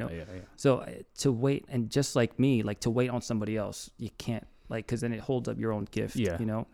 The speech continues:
Speaker 2: definitely.
Speaker 1: So, I don't know, maybe while we have dinner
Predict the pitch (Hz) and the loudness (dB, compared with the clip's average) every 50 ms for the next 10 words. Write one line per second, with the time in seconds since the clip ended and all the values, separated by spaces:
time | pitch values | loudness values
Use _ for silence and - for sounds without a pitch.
0 | - - 101 90 - - 92 90 90 92 - - 135 135 135 139 135 135 - - | -8 -6 -6 -6 -6 -8 -8 -8 -8 -8 0 4 8 8 10 10 8 6 4 0
1 | - _ _ _ _ - 156 185 185 156 143 143 151 - - - 147 151 160 165 | -6 _ _ _ _ 2 4 4 6 8 8 8 8 6 4 2 2 4 6 6
2 | 156 147 147 151 147 139 147 139 127 139 - _ _ _ _ _ _ _ - 147 | 6 6 6 6 4 4 4 2 0 -2 -8 _ _ _ _ _ _ _ 2 2
3 | 147 139 - 147 160 | 4 4 2 2 0